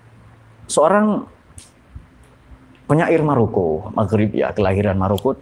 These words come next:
tapi kelak ia tinggal di Amerika, namanya Khalil Gibran Khalil, belakangan dikenal dengan nama Khalil Gibran. Ia menyatakan begini, "Anakmu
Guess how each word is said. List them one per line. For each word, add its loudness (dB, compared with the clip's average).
tapi -2
kelak 0
ia 0
tinggal 0
di -4
Amerika, -2
namanya 0
Khalil 0
Gibran -2
Khalil, -2
belakangan -2
dikenal -2
dengan -2
nama -4
Khalil 0
Gibran. 0
Ia 2
menyatakan 0
begini, -6
"Anakmu 0